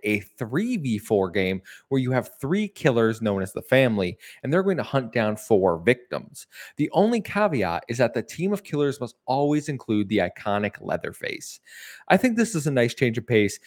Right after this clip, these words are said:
The simple change gets rid of one of the biggest issues I've had in previous games of this sh-, type. Everyone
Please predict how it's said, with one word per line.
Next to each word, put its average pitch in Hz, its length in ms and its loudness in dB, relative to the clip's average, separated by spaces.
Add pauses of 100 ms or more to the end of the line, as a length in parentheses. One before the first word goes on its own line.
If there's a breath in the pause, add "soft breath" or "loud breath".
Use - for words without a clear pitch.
(160 loud breath)
The 120 60 -4
simple 185 440 2
change 135 440 0
gets 120 200 -6
rid 123 160 2
of 117 80 0
one 120 100 2
of 113 80 -4
the 110 60 -2
biggest 143 500 0
issues 123 400 -4
I've 98 140 -6
had 110 320 2
in 107 180 -4
previous 95 480 -4
games 87 320 -4
of 90 140 -12
this 90 160 -2
sh-, - 100 -10 (100)
type. - 360 2 (560 soft breath)
Everyone 151 440 4